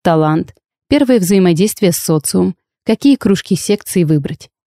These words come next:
С десяти до восемнадцати лет подросток формируется как личность. Обостряется восприятие мира, всё достаточно преувеличено и эмоционально. В данном случае уже учитываются и зоны родового квадрата.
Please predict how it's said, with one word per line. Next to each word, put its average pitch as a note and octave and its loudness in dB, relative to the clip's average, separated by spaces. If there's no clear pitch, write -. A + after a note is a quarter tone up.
С F#3 0
десяти F#3 0
до E3 0
восемнадцати F3 0
лет D#3 -2
подросток F3+ -2
формируется F#3 0
как - -6
личность. E3 -2
Обостряется G3+ 0
восприятие E3+ 0
мира, E3+ 0
всё D#4 0
достаточно A#3 0
преувеличено F#3+ 0
и A#3 2
эмоционально. G#3 0
В F3 0
данном F#3+ 2
случае F3 0
уже F3 2
учитываются F3+ 0
и F3 2
зоны F#3+ 2
родового E3 0
квадрата. F#3 -2